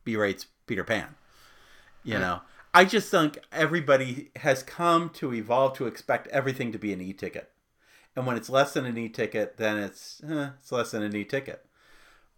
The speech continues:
Speaker 1: But nobody rates it, and I, I think we need to do another program where we give everything a, a ticket <laughs> rating.
Speaker 2: There you go. There
Speaker 1: But
Speaker 2: you go.
Speaker 1: I think,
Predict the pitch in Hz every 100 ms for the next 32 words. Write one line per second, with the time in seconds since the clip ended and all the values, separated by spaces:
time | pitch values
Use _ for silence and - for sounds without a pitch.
0 | - 139 143 147 156 160 151 151 123 131
1 | 135 139 143 127 - - 123 - 147 147
2 | 156 156 202 139 117 110 110 101 92 -
3 | - 107 101 85 85 85 82 82 _ _
4 | _ - 101 95 90 90 87 82 76 -
5 | _ _ - - - 107 - - - 131
6 | - - - - - - - 135 120 110
7 | 160 202 143 143 - - 180 190 175 202
8 | 202 247 233